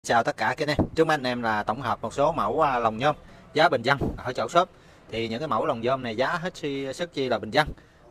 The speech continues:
Và chúng tôi sẽ nói tên từng mẫu sản phẩm, và khi anh em nào mua thì, à, vui lòng đọc tên mã sản phẩm.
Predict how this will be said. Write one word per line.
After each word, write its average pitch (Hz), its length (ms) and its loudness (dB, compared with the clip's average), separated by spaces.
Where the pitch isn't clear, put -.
Và 113 220 0
chúng 143 140 -8
tôi 143 140 -4
sẽ 135 380 -2
nói 131 240 -2
tên 143 200 0
từng 113 160 -4
mẫu 107 160 -4
sản - 140 -12
phẩm, 127 200 -4
và 139 100 -4
khi 131 120 -6
anh 127 100 -6
em 123 140 -6
nào 104 160 -6
mua 123 360 -4
thì, 110 200 -8
à, 98 120 -6
vui 113 180 -4
lòng 98 200 -4
đọc 90 160 -6
tên 123 160 -4
mã 104 180 -8
sản - 120 -10
phẩm. 110 200 -4